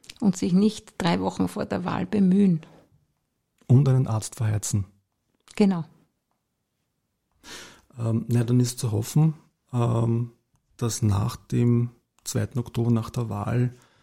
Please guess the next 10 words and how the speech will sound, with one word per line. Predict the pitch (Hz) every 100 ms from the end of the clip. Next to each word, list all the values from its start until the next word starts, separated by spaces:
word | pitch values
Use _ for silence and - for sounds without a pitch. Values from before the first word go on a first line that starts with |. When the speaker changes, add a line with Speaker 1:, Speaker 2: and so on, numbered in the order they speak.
| _ _ -
Speaker 2:
äh, | 117 110 110 107 _ _ _ -
die |
dann | 113 110 117 120 - _
zuständige | - 131 - 120 117
Person | - - 110 107 123 127 -
im | 117
Rathaus, | 110 107 107 117 117 120 - -
ähm, | 113 120 117 117 120 - _ _ _ _ _ _ _ _ _ _ _ _ _
sofort | - 123 113 -
handeln | 127 131 107 101